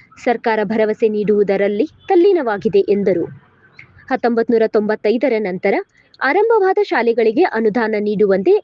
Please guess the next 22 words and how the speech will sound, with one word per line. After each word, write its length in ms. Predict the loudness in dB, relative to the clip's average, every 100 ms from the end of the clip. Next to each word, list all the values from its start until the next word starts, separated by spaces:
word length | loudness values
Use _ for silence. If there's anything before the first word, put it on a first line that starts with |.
| _
ಸರ್ಕಾರವನ್ನು 720 | -4 -2 0 0 0 2 4
ಒತ್ತಾಯಿಸಿದರು. 720 | 2 0 -2 -2 -2 0 0 -4 _ _ _ -20 _ _ -10
ಸರ್ಕಾರ 440 | -4 -2 -2 -2
ಭರವಸೆ 460 | -2 0 0 0 0
ನೀಡುತ್ತಾ 400 | 0 0 0 0
ಸಮಯ 320 | 0 0 0
ಕಳೆಯುತ್ತಿದೆ. 580 | 0 0 0 0 -2 -2 -4 _ _ _ -2
ಈ 100 | 0
ಕಾರಣಕ್ಕೆ 560 | 0 -4 -4 -8 0 -2 -2 -18 -14 -4
ನವೆಂಬರ್ 420 | 0 2 2 2
ಹತ್ತೊಂಬತ್ತರಂದು 720 | 0 -2 0 0 0 0 0
ಶಿವಮೊಗ್ಗದಲ್ಲಿ 760 | 0 0 0 0 0 0 2 4
ನಡೆಯುವ 380 | 4 2 0 0 -4 _ -14 -2
ಅನುದಾನ 400 | 0 2 2 2 2
ರಹಿತ 280 | 0 -2 -2
ಶಾಲಾ 340 | -2 -2 -2
ಕಾಲೇಜುಗಳ 560 | -2 0 0 0 0 0 -2 -4 -4
ಅಹೋರಾತ್ರಿ 580 | 0 2 2 0 0
ಧರಣಿಗೆ 420 | 2 0 -2 0 0
ಬೆಂಬಲ 320 | 0 0 0
ನೀಡುತ್ತೇನೆ. 580 | -2 -2 -2 0 -2 -2 -8 -16 -20 _ _ -20 -20 -20 -10
ಶಿಕ್ಷಣ 420 | -6 -4 -4 -4